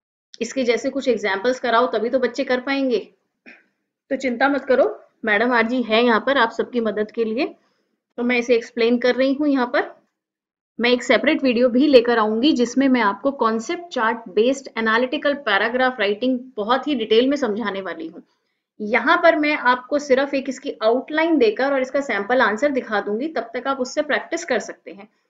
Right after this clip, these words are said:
और सिर्फ दो या चार दिन में आपको इसकी वीडियो मिल जाएगी। Study the concept chart from the self help magazine section of a monthly publication। एक मैगजीन में ये दिया गया है कॉन्सेप्ट चार्ट। Write a paragraph in not more than one twenty words analyzing the listed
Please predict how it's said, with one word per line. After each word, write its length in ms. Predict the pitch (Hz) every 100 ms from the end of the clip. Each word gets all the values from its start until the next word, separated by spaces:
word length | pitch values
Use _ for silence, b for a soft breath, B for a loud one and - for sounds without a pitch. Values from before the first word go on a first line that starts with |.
| _ _
और 60 | 294
सिर्फ 340 | 381 453 453 349 349 214
दो 280 | 220 269
या 140 | 320 330
चार 320 | 330 262 277
दिन 220 | 269 262
में 120 | 277
आपको 320 | 311 247 - 285
इसकी 220 | 277 285
वीडियो 280 | 254 220 302
मिल 200 | 254 220
जाएगी। 400 | - - 185 - _ -
Study 420 | - - 254 294
the 100 | 349
concept 400 | 349 262 254 302
chart 200 | 294 285
from 200 | 285 254 247
the 140 | 254
self 340 | 254 254 277
help 280 | 302 277 285 285 b b b b -
magazine 520 | 226 226 240 302 330 277
section 260 | 277 277
of 160 | 269 262
a 60 |
monthly 420 | 254 208 208 269 285
publication। 520 | 196 196 185 170 - 139 _ _ _
एक 120 | 262
मैगजीन 540 | 240 214 226 240 294 285
में 80 | 294
ये 80 |
दिया 240 | 262 214 202
गया 240 | 185 185
है 320 | 175 233 330 -
कॉन्सेप्ट 440 | 226 208 202 196 -
चार्ट। 260 | - - _ _ _ _
Write 320 | 220 254 320
a 40 | 349
paragraph 480 | 302 311 330 320 330
in 100 | 262
not 220 | 247 294 240
more 180 | 240 277 269
than 160 | 285 240
one 180 | 208 226
twenty 300 | 247 240 254 190
words 200 | 226 -
analyzing 840 | - 202 202 214 220 226 294 320
the 140 | 247 202
listed 420 | 233 - - 381